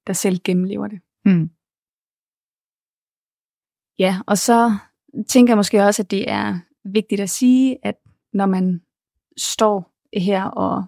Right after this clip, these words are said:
Speaker 1: eller når jeg ligesom fortæller om ufrivillig barnløshed her, jamen, så er det også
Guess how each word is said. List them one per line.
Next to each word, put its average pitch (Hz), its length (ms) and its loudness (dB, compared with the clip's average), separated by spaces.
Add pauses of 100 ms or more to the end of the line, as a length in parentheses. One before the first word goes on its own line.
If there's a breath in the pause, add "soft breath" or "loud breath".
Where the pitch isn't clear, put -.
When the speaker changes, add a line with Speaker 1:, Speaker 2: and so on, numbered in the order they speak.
(100)
Speaker 1:
eller 196 160 -4
når 196 100 2
jeg 202 280 2
ligesom 202 280 0
fortæller 196 340 0
om 202 100 -2
ufrivillig 196 460 -4
barnløshed 208 640 -2
her, 202 220 -4 (600 loud breath)
jamen, 185 340 -2 (160)
så - 180 -4
er 202 100 2
det 202 140 -2
også 202 400 -2